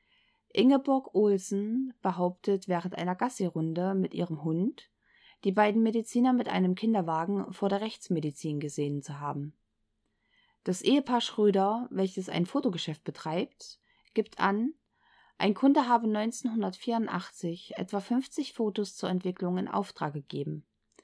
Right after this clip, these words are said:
Bei diesen Fotos soll es sich ausschließlich um Fotos aus einer Rechtsmedizin handeln, welche zeigen, wie ein Mann neben einem Seziertisch steht, auf dem zerteilte Körper liegen. Der Kunde habe darum gebeten, Stillschweigen zu bewahren, da es sich um ein Polizeiprojekt handelte.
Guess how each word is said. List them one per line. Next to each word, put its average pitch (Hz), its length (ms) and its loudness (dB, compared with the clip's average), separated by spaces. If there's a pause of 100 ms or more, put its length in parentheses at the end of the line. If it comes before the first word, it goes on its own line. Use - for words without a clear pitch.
(420)
Bei 185 120 4
diesen 269 240 6
Fotos 254 360 0
soll 214 140 0
es 208 120 -4
sich 196 200 -8
ausschließlich 202 960 -2
um 190 160 0
Fotos 233 500 -2
aus - 220 -6
einer 185 240 0
Rechtsmedizin 156 800 -6
handeln, 147 460 -6 (180)
welche 185 300 0
zeigen, 185 520 0
wie 190 120 2
ein 175 160 0
Mann 190 260 0
neben 190 240 0
einem 185 300 2
Seziertisch 185 720 -4
steht, - 640 -6
auf 180 160 -4
dem 185 260 2
zerteilte 180 480 -4
Körper 175 380 -2
liegen. 147 360 -4 (720)
Der 180 120 2
Kunde 269 340 6
habe 214 160 2
darum 202 260 2
gebeten, 190 540 2
Stillschweigen 165 720 -2
zu - 160 -12
bewahren, 165 720 -2
da 165 180 -2
es 175 100 -8
sich 196 200 -2
um 190 80 -4
ein 185 180 0
Polizeiprojekt 175 880 -4
handelte. 143 460 -8